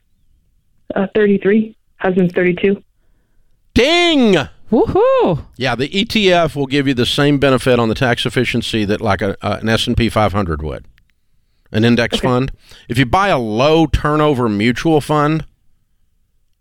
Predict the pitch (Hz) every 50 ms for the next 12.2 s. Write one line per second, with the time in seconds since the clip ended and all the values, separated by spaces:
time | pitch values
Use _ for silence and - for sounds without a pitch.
0 | _ _ - 113 113 120 123 - 123 120 123 127 113 131 131 131 143 139 135 -
1 | 135 120 113 131 139 - - - 151 131 117 - - - 131 127 156 180 156 139
2 | 117 - - 120 120 131 131 135 127 131 113 123 127 135 131 131 127 127 127 131
3 | 127 - 120 117 117 104 110 107 113 117 - - 127 127 127 123 117 120 117 117
4 | 120 127 - - 147 147 143 143 143 143 - - - - - - - - - -
5 | - - 117 139 147 156 - 165 147 120 113 131 135 120 127 147 143 147 156 151
6 | - - - - - - - - 113 110 117 117 120 - - 135 - 120 117 113
7 | - 123 113 117 120 120 - - 131 - - - 160 170 - - 143 139 131 120
8 | - - 123 - - - 120 101 85 - 76 71 - - 90 71 - - - -
9 | _ _ _ _ - _ _ - 95 90 120 127 113 - - - 135 127 120 117
10 | 117 107 113 107 107 107 - - - - - _ - 127 135 139 131 - - 151
11 | 98 - 120 120 120 120 - - 127 117 113 113 110 110 110 104 - - 107 95
12 | 95 95 90